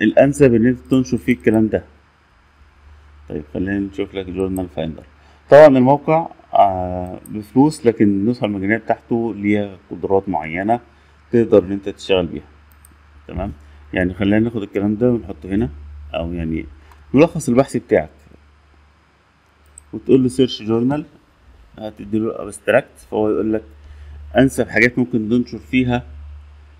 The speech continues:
إيه، يجيب لك مثلًا أفضل مجلات عالمية الرينك بتاعها عالي، اللي لو نشرت فيها البحث دوت هتقبله على طول، لأن أنا أرشح حاجة زي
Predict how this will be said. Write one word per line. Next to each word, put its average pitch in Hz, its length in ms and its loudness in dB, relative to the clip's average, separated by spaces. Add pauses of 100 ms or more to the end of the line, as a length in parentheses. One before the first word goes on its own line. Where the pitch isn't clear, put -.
(220)
إيه، 101 220 4 (200)
يجيب 95 440 -2
لك 104 160 -8
مثلًا 107 260 -8
أفضل 98 460 -4 (1120)
مجلات 98 580 2 (320)
عالمية 95 680 -2
الرينك 95 160 -8 (180)
بتاعها 98 220 -2
عالي، 104 360 0 (480)
اللي 95 240 -10
لو 98 140 -4
نشرت 101 280 -14
فيها 107 180 4
البحث 98 320 -4
دوت 104 340 -4 (300)
هتقبله 92 500 -4
على 92 100 2
طول، 101 220 -2
لأن 95 120 -4
أنا 98 100 -4
أرشح 98 240 -12
حاجة 85 140 -18
زي 78 160 -18